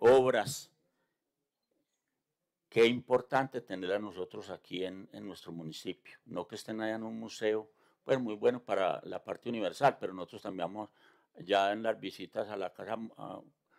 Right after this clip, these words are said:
Casa Blanca, va a tener la, la posibilidad la gente de, de admirarlas. Esa, esa parte es muy importante,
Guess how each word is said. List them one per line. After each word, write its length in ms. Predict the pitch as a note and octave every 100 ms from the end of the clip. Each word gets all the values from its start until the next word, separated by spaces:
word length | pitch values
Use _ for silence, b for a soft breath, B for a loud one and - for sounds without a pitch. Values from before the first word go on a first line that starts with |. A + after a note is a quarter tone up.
| _ _
Casa 300 | - G#2+ A#2+
Blanca, 520 | A#2+ A2+ A2 - C#3 - _ _ _ _ -
va 60 | F#2
a 40 |
tener 220 | - F#2
la, 160 | F#2 F#2+ -
la 400 | G2 F2 E2+ E2 -
posibilidad 460 | F2 F2+ E2 E2
la 160 | E2 E2
gente 320 | F2+ - F2
de, 220 | E2+ D#2+
de 140 | - D#2
admirarlas. 800 | D#2 D#2 D#2 D2 D2 - - _ _ _ _ _ _
Esa, 640 | F2+ F2+ F#2+ G2 G2 - - _ _ _
esa 340 | - F#2 G2+ -
parte 380 | B2+ - -
es 200 | F#2 B2+ -
muy 180 | F#2+ F#2
importante, 800 | F#2+ - - F2+ E2 - A2+